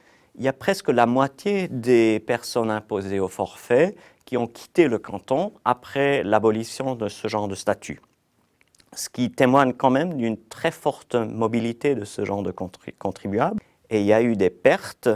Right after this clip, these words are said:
de recettes fiscales d'ordre de grandeur de treize millions à cause de ces départs. Mais ça, c'est uniquement un côté du raisonnement. L'autre c-, côté du raisonnement, c'est que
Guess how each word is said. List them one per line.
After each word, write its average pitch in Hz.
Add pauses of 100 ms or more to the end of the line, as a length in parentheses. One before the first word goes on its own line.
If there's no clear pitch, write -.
(420)
de 104
recettes 101
fiscales 117
d'ordre 98
de 95
grandeur 92
de 85
treize 98
millions 98 (420)
à 113
cause 127
de 107
ces 98
départs. - (520)
Mais -
ça, 170
c'est 156
uniquement 120 (160)
un 147
côté 120
du 90
raisonnement. 92 (220)
L'autre 170 (120)
c-, - (160)
côté 98
du 95
raisonnement, 98 (340)
c'est 120
que 117